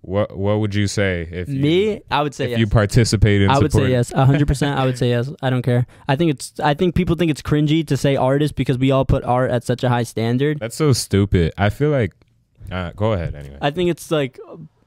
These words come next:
Speaker 2: even my mom, who's an art teacher, who spent a lot of time drawing, you know what I mean?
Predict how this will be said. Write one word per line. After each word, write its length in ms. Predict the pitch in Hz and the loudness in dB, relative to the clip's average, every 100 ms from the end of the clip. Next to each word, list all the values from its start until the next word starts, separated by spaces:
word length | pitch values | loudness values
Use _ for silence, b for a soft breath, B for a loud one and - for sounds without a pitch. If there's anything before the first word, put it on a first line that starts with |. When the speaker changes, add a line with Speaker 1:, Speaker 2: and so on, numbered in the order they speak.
| _ - | _ -2
Speaker 2:
even 240 | 185 214 | 0 2
my 120 | 180 | 4
mom, 420 | 135 123 147 120 | 4 4 2 0
who's 180 | 120 127 | 0 0
an 100 | 131 | 0
art 340 | - 135 - - | 0 -2 -2 -8
teacher, 520 | 143 127 120 107 117 - - | -6 -4 -2 -2 -4 -12 -8
who 100 | 131 | -8
spent 460 | - 139 139 - - | -4 -2 -2 -4 -6
a 100 | 135 | -2
lot 300 | 131 131 131 | 0 2 0
of 100 | 123 | -2
time 440 | - 135 139 117 107 | -2 0 0 0 0
drawing, 680 | 120 127 131 135 117 107 | 0 2 2 2 0 0
you 80 | 117 | 0
know 120 | 120 | 0
what 120 | 117 113 | 0 -2
I 60 | |
mean? 340 | 117 123 131 | -2 -2 -2